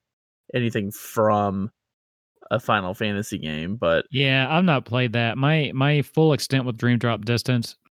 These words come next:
Speaker 2: is the Dream Drop Distance levels of, uh, <laughs> the music game. <laughs> So <laughs> that's, that's, like, all I know about that. And the brief recap you get at the beginning of Kingdom Hearts three.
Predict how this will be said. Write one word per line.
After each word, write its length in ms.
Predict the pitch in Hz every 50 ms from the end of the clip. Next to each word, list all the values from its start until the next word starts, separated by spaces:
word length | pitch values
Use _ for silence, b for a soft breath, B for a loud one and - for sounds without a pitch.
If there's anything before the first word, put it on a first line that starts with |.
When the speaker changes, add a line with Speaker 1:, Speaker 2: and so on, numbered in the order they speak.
| _ _ _ _ _ -
Speaker 2:
is 180 | 147 131 107
the 80 | 101 123
Dream 320 | 101 104 123 127 131 127
Drop 340 | 120 120 123 120 120 123 117 127 104
Distance 460 | 110 120 113 - - 117 107 - -
levels 420 | 120 113 110 110 113 117 117 107 -
of, 400 | - 117 117 107 110 107 95 101 -
uh, 460 | - 113 104 104 101 98 98 107 120 117 87 - -
<laughs> 120 | - -
the 200 | 143 139 120 -
music 400 | 101 107 107 113 107 117 120 113
game. 360 | 131 135 131 135 131 135 - - - - 160 127
<laughs> 200 | - - 156 147
So 540 | 139 - - - 113 110 110 113 113 127 131 - - 160 135 - _ B B B B
<laughs> 400 | B B B _ _ _ _ -
that's, 220 | 101 104 - -
that's, 200 | - 101 95 92
like, 220 | 95 92 92 - -
all 240 | 104 104 98 95 95
I 80 | 92
know 180 | 92 92 90 87
about 240 | 85 85 82 82 -
that. 260 | - 85 82 87 - _ _ _ _ _ _ _ _ _ _ _ _ _ _ _ _ _ _ _ _ _ _ _ _ -
And 140 | 165 175 160
the 60 | 147
brief 320 | 117 147 151 156 156 -
recap 420 | - 143 143 135 - 127 120 117 -
you 80 | 120
get 80 | 110 120
at 60 | 101
the 60 | 107 98
beginning 280 | 101 104 117 117 113
of 100 | 113 - -
Kingdom 220 | 123 120 110 104
Hearts 200 | 101 98 90 - -
three. 320 | 110 101 98 92 90